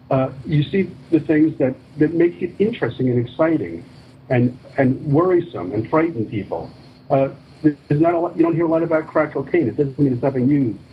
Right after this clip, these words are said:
You know, you know, you start to hear more about heroin because that is becoming more and more of a problem. But you don't hear as much as you might if, in fact, we were just looking at the statistics. Uh, methamphetamine may not be as widespread, but it's a very frightening drug.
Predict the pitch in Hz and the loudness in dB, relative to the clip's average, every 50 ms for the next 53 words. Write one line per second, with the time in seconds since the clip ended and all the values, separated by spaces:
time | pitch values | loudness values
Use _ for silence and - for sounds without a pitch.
0 | - - - - 135 139 143 151 170 170 - - 147 135 131 127 127 131 123 - | -20 -14 -4 0 2 2 2 2 -2 -4 -2 0 2 2 2 2 0 -2 0 0
1 | 185 185 180 - 170 165 160 160 160 165 160 156 156 147 151 156 160 170 170 151 | 0 0 2 2 0 0 0 2 0 0 -2 -2 -2 -2 -2 0 0 2 2 0
2 | 120 104 92 - - - - - - - - - - - - - 135 120 123 - | 0 -2 -6 -8 -10 -14 -20 -20 -20 -20 -20 -20 -20 -10 -2 0 0 0 2 0
3 | 143 151 180 202 202 - 196 156 147 135 131 123 120 120 120 120 117 120 117 117 | 0 2 2 0 0 -2 -4 -2 0 0 0 2 0 0 0 0 0 0 0 -2
4 | 113 110 113 - - 120 110 113 101 101 98 92 - - - - - - - 147 | -2 -4 -6 -4 -2 0 0 0 -2 -4 -8 -10 -10 -12 -16 -20 -20 -6 -2 -2
5 | 135 139 156 165 175 175 170 185 170 160 151 131 147 151 156 160 156 - - - | 0 2 2 2 2 2 2 2 2 2 2 0 0 0 0 0 -2 -6 -8 -4
6 | 151 135 131 143 139 139 147 156 160 160 151 151 - - - - - - - - | -2 0 2 2 2 4 2 2 2 2 0 -2 -4 -16 -20 -20 -20 -20 -4 0
7 | 156 147 143 - 156 139 151 147 143 139 - 139 127 131 139 135 - 156 147 143 | 0 2 2 2 0 0 0 0 -2 0 -2 -2 0 0 -2 0 0 0 0 0
8 | 147 139 127 127 123 117 - 131 120 - 156 156 151 - - 95 85 - - - | 0 -2 0 0 -2 -4 -4 -8 -4 0 0 0 0 -2 -6 -8 -8 -10 -16 -20
9 | - - - - - - - - - - 127 127 127 123 123 - - - - - | -20 -20 -20 -20 -20 -20 -20 -18 -6 -2 0 0 0 0 -2 -4 -10 -18 -20 -20
10 | - - - 151 151 190 214 - 214 - 196 196 196 190 175 151 139 147 156 170 | -20 -6 0 2 2 2 2 -2 -4 -2 0 0 2 2 2 2 2 2 2 2
11 | 180 175 175 - 165 139 131 143 151 156 156 151 147 - - - 190 196 190 180 | 0 -2 -2 -2 -2 -2 -2 -2 0 0 0 0 -2 -6 -6 -4 -2 0 0 0
12 | 175 170 147 - - - - - - 156 147 139 147 156 151 165 160 151 - - | 0 -2 -4 -8 -18 -20 -14 -4 0 0 2 2 2 0 2 2 0 -2 -2 -4
13 | - 143 151 147 127 127 127 123 131 143 135 110 90 - | -2 -2 -2 0 0 0 0 0 0 -2 -2 -2 -2 -4